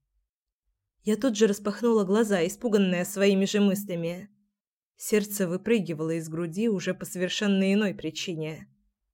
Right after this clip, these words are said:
Глядя на Диму, я словно пыталась понять, мог ли он и сейчас прочесть мои грязные, совершенно ненужные мысли. «Не расстраивайся, Машунь»,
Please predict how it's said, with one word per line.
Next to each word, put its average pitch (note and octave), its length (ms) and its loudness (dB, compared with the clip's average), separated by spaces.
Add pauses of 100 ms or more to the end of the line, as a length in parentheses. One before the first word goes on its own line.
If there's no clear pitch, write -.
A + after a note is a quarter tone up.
(540)
Глядя A#3+ 380 6
на A#3+ 120 6
Диму, B3+ 300 2
я G3+ 160 2
словно A#3+ 380 2
пыталась A#3 480 -2
понять, G3+ 560 -4 (640)
мог A#3+ 280 4
ли G#3+ 140 6
он G#3 360 4
и G#3 100 -4
сейчас E3 580 -8
прочесть G#3+ 640 -4
мои E3 220 -2
грязные, E3+ 680 -4
совершенно A3 580 0
ненужные G3+ 600 4
мысли. E3 600 -2 (960)
«Не F#3+ 220 6
расстраивайся, G3+ 800 4
Машунь», E3+ 560 -4